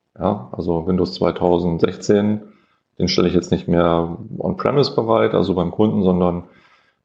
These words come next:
den installiere ich jetzt mal in der Cloud, ob das jetzt Azure ist oder A W S. Und dann betreibe ich den dort. Und dann denken die Kollegen, sie machen jetzt Cloud Computing. Mag sein, aber für mich ist das halt nur ein anderes Bereitstellungsmodell.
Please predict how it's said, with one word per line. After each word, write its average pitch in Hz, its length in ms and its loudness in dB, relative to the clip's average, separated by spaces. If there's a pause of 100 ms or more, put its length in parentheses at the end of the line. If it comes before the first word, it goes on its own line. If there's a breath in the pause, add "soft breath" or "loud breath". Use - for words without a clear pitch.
den 92 140 0
installiere 110 500 4
ich 104 160 2
jetzt - 280 -2
mal 95 200 2
in 95 80 0
der 90 140 4
Cloud, 87 360 0
ob - 120 -6
das - 100 -6
jetzt - 180 -4
Azure 92 300 2
ist - 140 -2
oder 85 240 0
A 82 100 -6
W 85 60 -6
S. - 540 -6
Und 92 120 -8
dann 82 80 0
betreibe 95 380 0
ich 92 80 -6
den 85 180 -2
dort. 98 400 2 (720 soft breath)
Und 85 180 -4
dann 87 180 0
denken 92 260 2
die 92 80 4
Kollegen, 90 400 2
sie 87 80 0
machen 87 240 2
jetzt - 500 -2
Cloud 85 300 0
Computing. 80 580 -2 (200)
Mag 87 200 -2
sein, 123 460 2 (480 loud breath)
aber 90 200 2
für 92 120 -2
mich 90 100 2
ist 95 140 -2
das 85 100 -8
halt 87 140 0
nur 90 80 0
ein 90 80 2
anderes 87 360 2
Bereitstellungsmodell. 92 1200 2